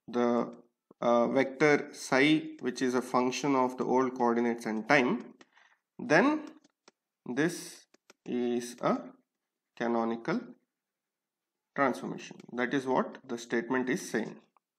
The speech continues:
Okay, and this is what we will be trying to prove. Okay,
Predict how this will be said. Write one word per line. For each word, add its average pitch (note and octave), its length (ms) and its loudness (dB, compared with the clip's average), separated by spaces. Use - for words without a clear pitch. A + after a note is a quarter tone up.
Okay, - 380 2
and C#3+ 220 4
this D3+ 100 -2
is F3 140 4
what E3+ 300 6
we C#3+ 140 2
will C#3 120 4
be F#3 360 0
trying B2 300 2
to G#3+ 80 2
prove. - 280 -2
Okay, G#3+ 340 6